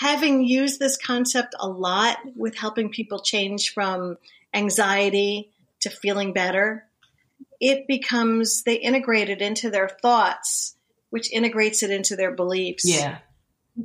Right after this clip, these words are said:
Speaker 1: People end up, and I have to tell you, it has nothing to do with me as a practitioner. It just has to do with how people understand their subconscious, and they can really,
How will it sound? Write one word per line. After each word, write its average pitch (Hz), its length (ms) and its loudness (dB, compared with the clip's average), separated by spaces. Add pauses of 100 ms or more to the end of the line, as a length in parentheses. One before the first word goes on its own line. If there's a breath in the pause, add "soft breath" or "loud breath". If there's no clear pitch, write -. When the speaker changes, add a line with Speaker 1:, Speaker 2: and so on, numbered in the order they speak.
(120)
Speaker 1:
People 269 300 0
end 254 220 2
up, 254 160 2 (800)
and 247 180 4
I 247 200 0
have 269 160 2
to 285 80 -2
tell 277 200 2
you, 254 120 4
it 208 60 0
has 226 200 0
nothing 269 280 2
to 240 80 4
do 220 160 2
with 202 200 -6
me 208 180 -2
as 180 140 -2
a 180 60 -10
practitioner. 220 800 -4 (480)
It 247 80 -12
just 285 220 0
has 277 260 2
to 247 80 -2
do 247 220 2
with 220 240 2 (240)
how 214 640 0
people 233 300 -4
understand 208 540 -2
their 196 80 -2
subconscious, 208 720 0
and 196 160 -4
they 202 120 2
can 202 380 -4 (800 loud breath)
really, 269 880 2